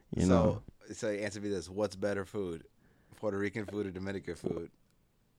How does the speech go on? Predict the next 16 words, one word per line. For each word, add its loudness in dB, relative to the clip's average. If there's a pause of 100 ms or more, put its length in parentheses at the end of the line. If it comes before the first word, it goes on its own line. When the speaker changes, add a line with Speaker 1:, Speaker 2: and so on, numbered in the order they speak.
(3500)
Speaker 1:
I 12
don't 12
eat 10
mango. 12 (420)
Speaker 2:
Okay, -2
you -2
don't? 4
Speaker 1:
<laughs> -
No, 12
Speaker 2:
Really? 12
Speaker 1:
no, 12
I 10
don't. 10
Speaker 2:
Really? 10
All 4
right. 4